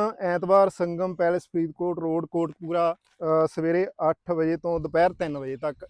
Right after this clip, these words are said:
ਇਹ ਕੈਂਪ ਲਾਇਆ ਜਾ ਰਿਹਾ ਹੈ। ਹਰ ਸਾਲ ਇਹਦੇ ਵਿੱਚ ਹਜ਼ਾਰਾਂ ਦੀ ਗਿਣਤੀ ਦੇ ਵਿੱਚ ਲੋਕ ਜਿਹੜੇ ਹੈ ਖੂਨਦਾਨ ਕਰਦੇ ਹੈਗੇ ਆ। ਇੱਕ ਮੇਲਾ ਹੁੰਦਾ ਹੈ, ਮੇਲੇ ਦੀ ਤਰ੍ਹਾਂ ਦਾ ਮਾਹੌਲ ਹੁੰਦਾ ਉੱਥੇ ਔਰ ਬੜਾ ਜੋਸ਼ ਹੁੰਦਾ ਹੈ ਸਾਰਿਆਂ ਦੇ ਵਿੱਚ। ਅ, ਸਾਰਿਆਂ ਨੂੰ ਇੱਕ ਰਿਕੁਐਸਟ, ਬੇਨਤੀ, ਸੁਨੇਹਾ ਹੈ ਵੀ ਇਹ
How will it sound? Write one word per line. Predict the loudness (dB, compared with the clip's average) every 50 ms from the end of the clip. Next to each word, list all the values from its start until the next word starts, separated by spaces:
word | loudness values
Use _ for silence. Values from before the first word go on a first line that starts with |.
| -6
ਇਹ | -4 -2 0 0 -2 -4 -6 _ _ _ _ _ _ -4
ਕੈਂਪ | -4 -2 -2 -4 -2
ਲਾਇਆ | 0 0 2 2 2 2
ਜਾ | 2 2 2 2
ਰਿਹਾ | 2 2 2 2
ਹੈ। | 2 0
ਹਰ | -4 -8 _ 0 2 2 2
ਸਾਲ | 2 2 2 4 4 2
ਇਹਦੇ | 2 0 2 2 2
ਵਿੱਚ | 2 0 -2 -2 0 2 2 2 0 -2 _ _ _ _ _ _ _ -2
ਹਜ਼ਾਰਾਂ | 0 2 2 2 2 0 -2
ਦੀ | -2 -2
ਗਿਣਤੀ | -2 -4 -4 -4 -2 -2 0
ਦੇ | 0 0 0
ਵਿੱਚ | -2 -4 -6 -6
ਲੋਕ | -6 -4 -6 -6 -6 -6
ਜਿਹੜੇ | -6 -6 -6 -6 -6
ਹੈ | -6 -8 -8
ਖੂਨਦਾਨ | -10 -12 -12 -10 -8 -8 -8 -10 -8
ਕਰਦੇ | -6 -6 -6 -6 -6 -6 -8 -6
ਹੈਗੇ | -8 -6 -4 -4
ਆ। | -6
ਇੱਕ | -6 -8 -10
ਮੇਲਾ | -8 -6 -6 -6 -4 0 4 4 4 4
ਹੁੰਦਾ | 2 0 -4 -4
ਹੈ, | -4
ਮੇਲੇ | -4 -4 -6 -4 -4 -2 -2
ਦੀ | -2 -4
ਤਰ੍ਹਾਂ | -4 -6 -8 -8 -8 -10
ਦਾ | -10
ਮਾਹੌਲ | -10 -10 -4 -2 0 2 2 0
ਹੁੰਦਾ | -2 -4 -6 -4 -4
ਉੱਥੇ | -4 -4 -4 -6 -8 -8 -8 -10 _ _ _ _ -8
ਔਰ | -8
ਬੜਾ | -6 -2 0 0 0 0
ਜੋਸ਼ | -2 -4 -4 -4 -4 -4 -6 -8
ਹੁੰਦਾ | -6 -4 -4 -4
ਹੈ | -4
ਸਾਰਿਆਂ | -4 -6 -4 -4 -4 -2
ਦੇ | -2 -2
ਵਿੱਚ। | -2 -4 -4 -4 -4 -4 -4 -6 _ _ _ _ _ _ _ -8
ਅ, | -4 -2 -2 -2
ਸਾਰਿਆਂ | -2 -2 -2 0 0 0 0
ਨੂੰ | 0 -2
ਇੱਕ | -2 -2 _ -6
ਰਿਕੁਐਸਟ, | -6 -6 -4 -2 -2 -2 -2 -2 -6
ਬੇਨਤੀ, | -6 -4 -4 -4 -4 -6 -6 -6 -8
ਸੁਨੇਹਾ | -6 -6 -6 -4 -2 -2 -2
ਹੈ | -2 -2
ਵੀ | -2 -6 -6
ਇਹ | -4 0 2 2 2 2